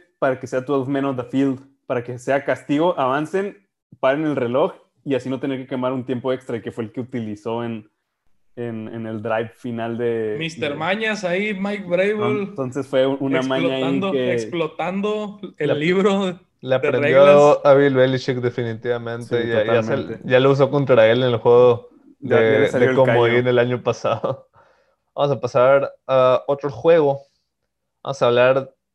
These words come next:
Speaker 3: del partido de hoy lunes. Fue el mejor juego que hemos visto para nada. Pero tenemos que hablar de los Cowboys y su
Speaker 1: Red Rocket.
Speaker 2: Mira,
Speaker 3: desgracia de partido
Speaker 1: mira,
Speaker 3: que tiene el día de
Speaker 2: yo,
Speaker 3: hoy.
Speaker 2: yo voy a decir algo.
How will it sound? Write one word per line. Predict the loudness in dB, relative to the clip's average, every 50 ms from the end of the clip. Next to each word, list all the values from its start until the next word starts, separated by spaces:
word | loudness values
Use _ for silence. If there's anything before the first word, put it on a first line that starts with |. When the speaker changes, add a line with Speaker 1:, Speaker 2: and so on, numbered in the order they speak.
| _
Speaker 3:
del | _ -12 -6 -4 -4 -2 -4 -6 -6 -4
partido | -4 -4 -4 -2 0 0 2 2
de | 0 0
hoy | -2
lunes. | -4 -8 -8 -6 -4 -4 -4 -4 -6 -6
Fue | -8 -8
el | -6
mejor | -6 -10 -6 -4 -4 -4 -4
juego | -4 -2 -2 0 0 0 0 0 0 -2 -4 -6 _
que | -2 0 0 0 0
hemos | -2 -4 -6 -6 -6
visto | -6 -8 -8 -10 _ _ -10 -10 -6
para | _ -4 -4 -4
nada. | -4 -4 -4 -4 -4 -6 -8 -10 _ _ _ _ _ _ _ _ _ _ _ _ _ _ _
Pero | -12 -12 -8
tenemos | -8 -8 -8 -8
que | -2 0
hablar | 0 2 2 2
de | 0 0
los | 0 -2 -8 -10 -10
Cowboys | _ -2 -2 0 0 -2 -2 -4 -4 -6 -6 -10 -14 -20 -20 _ _ _ _ _ _ _ _ _ _ _ _ _ _ _ _ _
y | -18 -14 -12 -10 -8 -8 -8 -10
su | -12 -16 -20 -16 -14 -14 -12 -12 -12 -14 -14 -16 _ _ _ _ _ _ _ _ _ _ _ _ _ _ _ _ _ _
Speaker 1:
Red | -14 -8 -8 -8 -6
Rocket. | -6 -10 -10 -10 -12 -20 -20 _ -20 -20 _ _ _ _ _ _ _ _ _ _ _ _ _ _ _ _ _ _ _
Speaker 2:
Mira, | -18 -10 -6 -4 -4 -4 -2 0 0 0 0 0
Speaker 3:
desgracia | -2 -2 -2 -2 -4 -4 -4 0 0 0
de | 0
partido | 0 -4 -6 -6 -6 -4 -2 0 0
Speaker 1:
mira, | 0 -2
Speaker 3:
que | -6
tiene | -8 -8 -8 -8
el | -6
día | -4 -2
de | 0 2
Speaker 2:
yo, | 2
Speaker 3:
hoy. | 2 2
Speaker 2:
yo | 2 2
voy | 4 4 4
a | 4
decir | 4 2 0 0 0 0
algo. | 0 0 -2 -6 -8 -10 -14